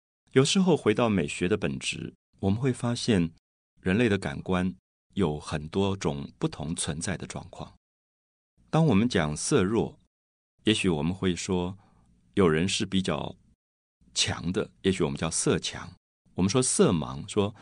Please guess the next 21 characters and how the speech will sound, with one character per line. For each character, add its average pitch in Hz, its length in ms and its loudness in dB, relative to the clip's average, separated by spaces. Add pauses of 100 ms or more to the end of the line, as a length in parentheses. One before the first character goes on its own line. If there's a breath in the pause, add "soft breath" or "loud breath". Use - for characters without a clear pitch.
(160 loud breath)
他 156 160 0
在 151 180 4 (200)
颜 117 200 8
色 160 180 4
上 101 260 2
有 76 140 0
一 92 80 2
种 85 240 -2
盲 73 280 -4
点。 - 200 -4 (720)
那 110 120 6
么 98 80 8
也 104 100 8
许 117 140 2
我 80 100 4
们 76 100 -4
说 92 160 -2
正 110 200 2
常 87 180 -2
的 82 100 2
人， 69 300 -4